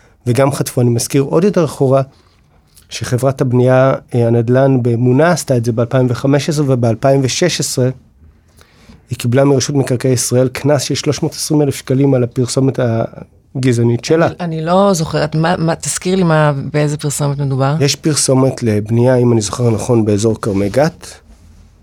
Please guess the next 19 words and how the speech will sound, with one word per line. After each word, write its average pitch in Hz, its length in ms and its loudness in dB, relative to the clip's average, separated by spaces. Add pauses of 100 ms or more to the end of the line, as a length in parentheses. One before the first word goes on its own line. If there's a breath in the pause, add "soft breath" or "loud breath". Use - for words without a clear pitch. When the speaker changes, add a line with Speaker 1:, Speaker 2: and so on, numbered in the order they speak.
(120)
Speaker 1:
או, 101 120 -6
היא - 100 -6
הייתה 113 300 -2
פרסומת 107 500 -4
לבנייה 107 360 0
באזור 110 380 -2
כרמי 95 300 0
גת, 170 320 2
של, 87 380 -2
אה, 82 320 -6
מיועדת 101 600 -2
לאוכלוסייה 101 520 -4
דתית. - 640 -4 (680 loud breath)
שם 156 240 2 (180)
תקבלי 120 520 -2 (140)
אנשים 107 440 -4
בדיוק 110 440 -2
כמוך, 110 520 -2
Speaker 2:
Mm. 151 60 -6